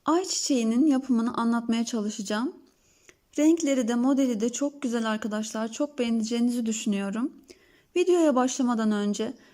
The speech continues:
eğer kanalıma abone değilseniz lütfen abone olup yanındaki zili aktifleştirmeyi unutmayın.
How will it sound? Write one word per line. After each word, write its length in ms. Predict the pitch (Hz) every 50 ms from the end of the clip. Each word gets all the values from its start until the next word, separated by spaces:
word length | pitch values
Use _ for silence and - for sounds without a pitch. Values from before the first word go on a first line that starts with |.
| _ _ -
eğer 320 | 254 285 330 359 370 370
kanalıma 460 | - 269 240 240 240 254 262 285 269
abone 360 | 240 226 240 240 240 254 226
değilseniz 560 | 220 233 254 277 - - 233 214 208 214 220 233
lütfen 460 | 262 320 311 - - 247 226 226 - -
abone 420 | 220 202 202 220 233 240 262 262
olup 260 | 226 202 208 208 -
yanındaki 420 | 233 247 262 254 233 226 226 226 202
zili 200 | 214 226 214 113
aktifleştirmeyi 800 | 226 247 - - 247 - - 214 214 - - 214 202 220 240 -
unutmayın. 640 | - 233 247 240 - - 208 202 208 220 247